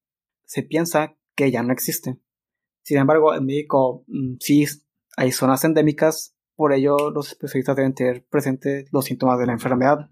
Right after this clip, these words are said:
o sea, hay que saberlos. Y algunos de los estados donde aún se registran casos son Jalisco, Guanajuato, Michoacán, Guerrero, Nuevo León y Coahuila. Así que si ves algunos estados, pues ten cuidado.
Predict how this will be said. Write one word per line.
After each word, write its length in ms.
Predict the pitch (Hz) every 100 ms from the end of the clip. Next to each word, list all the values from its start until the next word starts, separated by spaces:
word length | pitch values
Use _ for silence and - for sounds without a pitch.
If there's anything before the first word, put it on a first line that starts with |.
| -
o 80 | -
sea, 120 | 123
hay 60 |
que 120 | 117 131
saberlos. 440 | 131 139 139 - _ _ _ _ _ _ _ _ _ -
Y 140 | 170
algunos 400 | 165 151 165 190
de 80 | 170
los 120 | 151
estados 420 | 151 - 151 151
donde 500 | 151 139 127 120 117 -
aún 220 | 131 127
se 140 | -
registran 460 | 147 143 135 143 147
casos 580 | 156 147 - 151 151 -
son 500 | 127 123 120 - - _
Jalisco, 1000 | - 123 131 147 - - 143 139 143 - _
Guanajuato, 800 | 139 123 113 147 143 139 139 - _ _ -
Michoacán, 680 | 139 - - 139 147 - -
Guerrero, 640 | 139 131 139 147 156 - _
Nuevo 220 | 143 127
León 300 | 123 135 143 -
y 280 | 160 165 _ _ _ _ _ _
Coahuila. 520 | - 120 139 143 127 _ _ _ _ _ _ _ _ -
Así 220 | 123 127
que 140 | 135 135
si 120 | 135
ves 160 | 135
algunos 380 | 127 120 135 135
estados, 380 | 139 131 135 135
pues 160 | 131 -
ten 120 | 120
cuidado. 380 | - 123 117